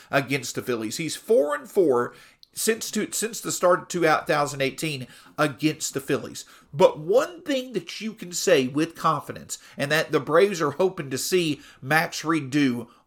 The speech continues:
on Wednesday, or on Monday night, is he consistently puts this Braves team in a position to win. As a matter of fact, through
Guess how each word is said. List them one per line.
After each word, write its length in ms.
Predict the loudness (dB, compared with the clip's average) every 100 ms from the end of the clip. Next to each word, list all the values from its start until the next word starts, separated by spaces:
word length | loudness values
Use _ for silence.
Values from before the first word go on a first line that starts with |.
| _
on 360 | 4 4 2
Wednesday, 400 | -4 -4 -6 -2
or 280 | 0 4 4
on 240 | 2 -2 0
Monday 300 | 2 4 4
night, 260 | 2 0 -8 -20 _
is 240 | -2 -2 -2
he 100 | -6
consistently 920 | -8 -6 -6 -4 -4 -4 -8 -10 -10
puts 480 | 0 4 4 2
this 280 | -2 0 0
Braves 400 | 0 2 2 -4
team 320 | -6 -8 -8 -12 -20 _ -6
in 120 | -2
a 60 |
position 520 | -2 -2 -4 -4 -4 -8
to 60 |
win. 240 | -6 -8 -8
As 160 | -6
a 80 | -4
matter 320 | 0 0 2
of 120 | 0
fact, 340 | 2 2 2 -4 -20 -20
through 460 | 0 2 4 2 0